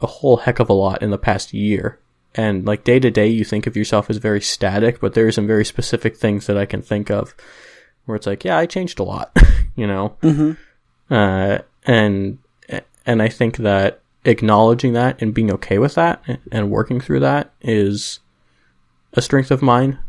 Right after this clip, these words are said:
Speaker 1: that probably contributes to a sort of long-term resilience to things like moving out here, <laughs> you know?
Speaker 2: Mm-hmm.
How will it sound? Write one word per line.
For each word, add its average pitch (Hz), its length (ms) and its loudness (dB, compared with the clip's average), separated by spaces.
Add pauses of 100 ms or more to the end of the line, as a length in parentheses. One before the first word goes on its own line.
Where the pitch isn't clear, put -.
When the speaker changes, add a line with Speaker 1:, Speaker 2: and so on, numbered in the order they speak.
Speaker 1:
that 127 200 0
probably 113 440 -2
contributes 117 560 -6
to 110 440 0
a 110 300 0
sort 113 240 -2
of 101 120 -4
long-term 107 600 0
resilience 110 640 0
to - 140 -6
things 104 340 -4
like 98 320 -2 (680)
moving 104 280 0
out 98 140 -4
here, 113 260 -2 (220)
<laughs> - 240 8
you 117 80 -4
know? 113 140 -4 (160)
Speaker 2:
Mm-hmm. 160 320 2